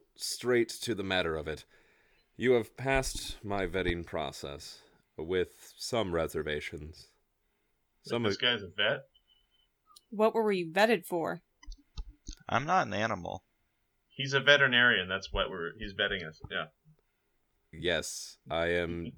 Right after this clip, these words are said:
Speaker 2: <laughs>
Speaker 1: definitely a veterinarian.
Speaker 2: <laughs>
Speaker 1: I'm pretty sure that's an speciesist humor, and I, frankly, am not a fan of it.
Speaker 2: Oh, no, that was, I didn't mean it that way. Just a play on words.
Speaker 1: <laughs>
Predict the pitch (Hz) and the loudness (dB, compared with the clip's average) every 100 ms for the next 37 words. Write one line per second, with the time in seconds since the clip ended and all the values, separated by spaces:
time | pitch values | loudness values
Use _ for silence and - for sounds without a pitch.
0 | 120 - 110 98 - 101 90 90 90 85 | -16 -4 2 2 0 -2 0 2 2 2
1 | 80 82 - 82 78 76 73 76 73 - | 0 -2 -2 -4 -4 -2 -4 -6 -10 -16
2 | _ - - - - 113 110 92 95 - | _ -8 -4 -4 -4 -6 -6 -4 -6 -8
3 | _ - 82 82 - 104 98 87 - 90 | _ -8 -6 -6 -4 0 2 2 2 2
4 | 85 82 - 82 80 - - 107 101 107 | 2 0 -2 -4 -6 -8 -2 0 0 0
5 | 95 - 92 - - - - _ _ _ | -2 0 -2 -2 -12 -18 -20 _ _ _
6 | _ _ 123 123 123 110 113 - 82 78 | _ _ -4 0 0 0 -4 -8 -6 -6
7 | 73 76 76 - - 110 107 98 95 90 | -6 -4 -4 -6 -6 -4 -4 -2 -4 -4
8 | 78 78 76 - - - 62 57 - - | -6 -6 -6 -8 -12 -14 -14 -12 -12 -14
9 | - _ _ - _ _ _ _ _ _ | -16 _ _ -20 _ _ _ _ _ _
10 | 117 117 113 110 123 117 - 127 123 110 | 6 6 8 6 4 2 6 6 6 4
11 | 98 82 80 58 - _ - - - _ | -2 0 -2 -2 -12 _ -20 -20 -20 _
12 | _ _ _ _ _ _ - - - 123 | _ _ _ _ _ _ -20 -18 -12 -8
13 | - 113 104 95 80 78 - - _ _ | -4 2 2 2 -4 -8 -14 -20 _ _
14 | _ - | _ -8